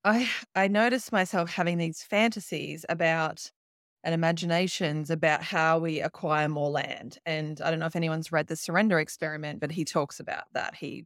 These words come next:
got this land, and then, like, five years later, got this land and that land, and now they've got all this land. And it was just all very divine. And so I was, like, kind of in that kind of mindset of, like, "Oh, wow, like, there's some other beautiful properties around, like, imagine over time, like, we'll acquire them."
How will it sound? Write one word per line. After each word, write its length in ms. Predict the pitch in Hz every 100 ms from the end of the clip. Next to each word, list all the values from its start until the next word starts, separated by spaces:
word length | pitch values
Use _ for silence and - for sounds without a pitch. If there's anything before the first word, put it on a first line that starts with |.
| -
got 160 | 165
this 180 | - -
land, 440 | 233 226 208 196 160
and 80 |
then, 140 | 147 139
like, 180 | 135 -
five 160 | 143 139
years 100 | 147
later, 160 | 190 165
got 140 | -
this 200 | 214 -
land 220 | 220 196
and 80 | 165
that 140 | 196 202
land, 220 | 185 170
and 100 | 170
now 220 | 170 165
they've 180 | 156 143
got 120 | 156
all 120 | 185
this 200 | 233 -
land. 300 | 220 208 190 - _ _ 175
And 60 |
it 20 |
was 100 | 156
just 160 | 165 170
all 100 | 180
very 220 | 175 170
divine. 400 | 151 143 151 147
And 100 | 156
so 100 | 208
I 40 | 214
was, 100 | 214
like, 120 | 190
kind 180 | - 175
of 80 | 156
in 220 | 170 165
that 240 | 156 143 - _ _ _ _ _ _ _ _
kind 160 | 185 160
of 60 |
mindset 400 | 156 156 156 160 156
of, 80 |
like, 160 | 156 165
"Oh, 160 | 214 196
wow, 280 | 190 180 165
like, 180 | 151 -
there's 160 | 160 -
some 320 | 180 165 160 _ _ _
other 260 | 180 180 185
beautiful 360 | 175 170 - 170
properties 400 | 175 165 160 165
around, 500 | 156 170 165 165 160
like, 200 | 151 180
imagine 340 | 160 156 156
over 160 | 151 147
time, 500 | - 190 175 170 156
like, 160 | 151 -
we'll 120 | 156
acquire 360 | 165 214 185
them." 140 | 175